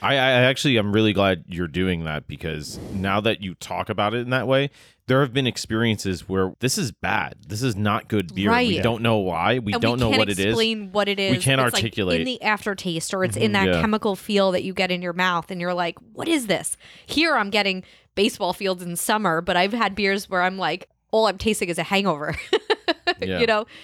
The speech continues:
Speaker 2: it's crazy.
Speaker 1: But the fact of the matter remains is that with all of our grades, w-, we trend towards similar ranges, which I think is really interesting, right? I mean,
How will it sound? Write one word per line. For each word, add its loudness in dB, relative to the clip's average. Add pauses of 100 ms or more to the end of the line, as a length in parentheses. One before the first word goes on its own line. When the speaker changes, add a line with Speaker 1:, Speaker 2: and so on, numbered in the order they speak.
(120)
Speaker 2:
it's -12
crazy. -4 (120)
Speaker 1:
But 2
the 0
fact 2
of 4
the 4
matter 4
remains 2
is -4
that 0
with -2
all 6
of 0
our 2
grades, 0 (120)
w-, -8 (100)
we 2
trend 0
towards 2
similar 2
ranges, 0
which -4
I 2
think 0
is 0
really 0
interesting, -4
right? -2 (340)
I 2
mean, 0